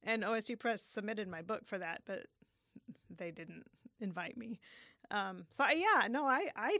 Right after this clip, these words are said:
think I'm a nature writer. I think I'm a nature lover, but we cut down trees,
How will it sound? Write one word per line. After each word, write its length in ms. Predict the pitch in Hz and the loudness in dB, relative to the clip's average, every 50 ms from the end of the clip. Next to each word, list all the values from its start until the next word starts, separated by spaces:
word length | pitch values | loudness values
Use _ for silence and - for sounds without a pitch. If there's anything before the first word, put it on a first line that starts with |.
| 415 | 2
think 220 | - 311 302 - 277 | 2 0 2 4 4
I'm 180 | 247 233 240 | 4 4 4
a 60 | 226 214 | 2 0
nature 480 | 202 202 202 - - 214 185 180 160 - - - | 0 -2 -4 -4 -4 -2 -2 -4 -4 -6 -8 -4
writer. 440 | 196 165 170 170 190 220 254 262 - - | -2 -2 -2 -2 -2 -2 -2 -2 -4 -2
I 180 | - 220 233 233 | 0 2 2 2
think 220 | - 269 254 - | 2 0 0 0
I'm 160 | 233 226 220 | 0 0 0
a 20 | 220 | -2
nature 340 | 214 214 214 - - 214 | -2 -2 -2 -2 -2 -2
lover, 460 | 202 220 262 311 254 - - - - - _ - - - _ - | 2 4 4 4 4 2 -2 -6 -8 -12 _ -20 -20 -20 _ -6
but 260 | - - 233 - - - _ _ _ _ _ _ _ - | 0 4 4 4 2 0 _ _ _ _ _ _ _ -8
we 140 | - 226 240 | -6 -4 -4
cut 240 | - - 254 220 190 | -2 0 0 0 2
down 180 | 220 208 208 196 | 0 -2 -2 -2
trees, 600 | - - 339 339 240 - - - - - - | -2 0 0 0 0 -2 -4 -6 -6 -8 -8